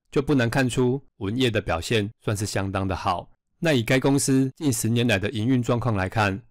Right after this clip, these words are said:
初步观察下来还算是稳定，而且到今年为止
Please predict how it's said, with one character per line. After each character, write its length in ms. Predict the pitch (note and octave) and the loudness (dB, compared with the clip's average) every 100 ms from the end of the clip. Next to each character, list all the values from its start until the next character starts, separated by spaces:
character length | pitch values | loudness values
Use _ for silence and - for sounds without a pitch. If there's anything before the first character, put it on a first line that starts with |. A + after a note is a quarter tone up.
| _ | _
初 180 | - D#3+ | -2 0
步 140 | D3+ | 2
观 160 | D#3 D3 | 2 2
察 160 | B2 G#2 | 2 0
下 180 | C#3 | 2
来 320 | A#2 F#2 G2+ - _ | 2 2 -2 -10 _
还 180 | - G2 | -6 -2
算 180 | A2+ | -2
是 120 | G#2+ G2+ | -2 -4
稳 200 | F2 D#2+ | -4 -4
定， 260 | G#2+ F#2+ - _ _ | -4 -4 -6 _ _
而 100 | C3+ | 0
且 140 | D3 | 2
到 140 | C3 - | 2 2
今 180 | D#3 D3+ | 2 2
年 160 | C3 | 2
为 140 | A#2+ B2+ | 2 0
止 280 | A#2 G2 | -2 -6